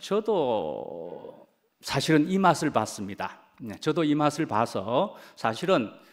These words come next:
오랜 시간을 충분히 좀 겪어보고 나니까, 아, 내가 그것을 통해야만 되었다는 것을 분명히 알게 되기 때문에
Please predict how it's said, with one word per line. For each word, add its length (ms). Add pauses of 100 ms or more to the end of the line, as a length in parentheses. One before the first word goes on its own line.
오랜 920
시간을 720
충분히 440
좀 200
겪어보고 540
나니까, 460
아, 1000
내가 360
그것을 560
통해야만 840
되었다는 760
것을 500
분명히 480
알게 360
되기 220
때문에 600